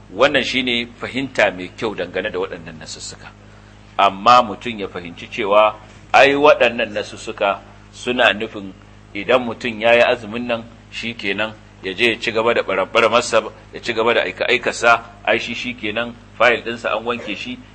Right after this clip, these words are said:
ya dawo fresh. Akwai waɗanda za su je hajji, an ce, "Man hajja falam yarfus walam yafsuk raja'a ka yawma waladathu ummuh."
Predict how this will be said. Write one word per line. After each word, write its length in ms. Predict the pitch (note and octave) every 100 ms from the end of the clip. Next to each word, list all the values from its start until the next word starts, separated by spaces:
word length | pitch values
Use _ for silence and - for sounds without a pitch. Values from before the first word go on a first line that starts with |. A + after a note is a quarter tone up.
| -
ya 260 | G#2 A#2
dawo 420 | A#2+ B2 A#2+ B2 B2
fresh. 720 | - F#2+ A2 G#2 - - - - - - - - - - - - - - -
Akwai 260 | E2 A#2+
waɗanda 560 | A#2+ A#2+ G#2+ G2 F#2+ - -
za 140 | A2+
su 140 | A2+ F#2+
je 140 | A2+
hajji, 380 | A#2 B2+ A2+ A#2 - - - - - - -
an 160 | A2
ce, 140 | A2+ A2+
"Man 160 | G#2 G#2
hajja 320 | C3 B2+ A#2
falam 280 | G#2+ G#2+ G#2
yarfus 440 | C3 C3 B2+ - -
walam 280 | F#2+ G2+ G#2
yafsuk 500 | B2+ D3 - D#3+ -
raja'a 440 | - C3 C#3 - -
ka 100 | A2
yawma 240 | C3 B2+
waladathu 460 | A2 G#2+ A#2 A#2+ A2+
ummuh." 320 | B2+ D#3 D#3+